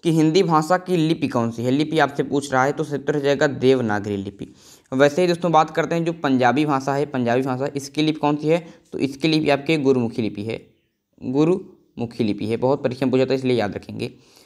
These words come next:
आगे की तरफ बढ़ते हैं आज के अपने दूसरे क्वेश्चन की तरफ। तो दूसरा क्वेश्चन है कि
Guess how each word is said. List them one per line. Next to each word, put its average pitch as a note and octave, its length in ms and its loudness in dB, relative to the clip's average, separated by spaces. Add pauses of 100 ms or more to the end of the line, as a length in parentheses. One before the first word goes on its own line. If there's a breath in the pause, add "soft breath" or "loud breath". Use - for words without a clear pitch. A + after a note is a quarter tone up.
(240 soft breath)
आगे D3 200 4
की E3 60 -4
तरफ E3+ 200 2
बढ़ते D#3 240 0
हैं D#3+ 80 4
आज D#3 140 0
के D#3 80 -2
अपने D3+ 220 0
दूसरे C3+ 260 0
क्वेश्चन C#3+ 280 -4
की C#3 60 -6
तरफ। D3 280 0
तो - 1080 -18
दूसरा C#3+ 240 2
क्वेश्चन E3+ 180 -2
है E3+ 140 0
कि F3 80 -2